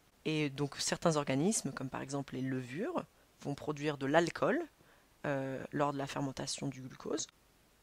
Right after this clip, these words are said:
Et d'autres organismes vont produire de l'acide lactique, comme les humains par exemple, ont produit de l'acide lactique. Et c'est pour ça que quand on a, euh, besoin d'une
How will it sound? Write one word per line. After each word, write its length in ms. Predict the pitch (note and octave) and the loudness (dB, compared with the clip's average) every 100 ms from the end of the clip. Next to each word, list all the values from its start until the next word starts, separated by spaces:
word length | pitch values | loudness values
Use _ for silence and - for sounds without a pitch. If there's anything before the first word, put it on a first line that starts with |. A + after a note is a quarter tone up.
| _ _ _ _ | _ _ _ _
Et 160 | E3+ D#3 | 0 0
d'autres 460 | C#3+ A#3+ B3+ F#3 D#3+ | 2 2 2 2 2
organismes 720 | C#3+ C3+ F3 E4+ - - - _ _ _ _ - - _ | 2 2 2 0 0 -2 -2 _ _ _ _ -20 -20 _
vont 160 | D#3 F3+ | 0 0
produire 640 | - C#3+ C#3+ G#3 D4+ - F3+ | 2 -6 -2 -2 -2 -4 -8
de 80 | D3+ | -4
l'acide 300 | D#3+ - - | -2 -2 0
lactique, 380 | F3+ - - - | -2 -2 -10 -6
comme 220 | - C3+ | -2 0
les 200 | C3+ C3 | 0 -2
humains 240 | B2+ C3+ A#3+ | 0 0 0
par 180 | - - | -4 -8
exemple, 400 | - B2+ B3 - | -4 -2 -2 -4
ont 40 | D3 | -8
produit 440 | - C#3+ C#3 C3+ - - - _ _ E3 | -6 -8 -8 -12 -14 -20 -20 _ _ -2
de 100 | F#3 | 0
l'acide 420 | - - - C#3 | 2 0 -4 -6
lactique. 600 | - - - D#4+ - - _ _ _ _ _ - _ _ - | -10 -10 -6 -6 -6 -14 _ _ _ _ _ -20 _ _ -10
Et 40 | D#3 | -4
c'est 160 | - | -4
pour 180 | - - | -6 -2
ça 220 | - C4+ | 4 4
que 220 | - E3+ | 2 -4
quand 260 | D#3 D3+ - | -2 -4 -2
on 100 | D3+ | 0
a, 220 | C#3+ C#3 - - | 2 0 -8 -12
euh, 320 | - B2+ - - _ - - _ _ - | -10 -8 -10 -14 _ -20 -20 _ _ -10
besoin 340 | C#3 C#3 C#3+ | -6 2 2
d'une 640 | C#3 A2 - - - - | 4 0 -2 -6 -6 -6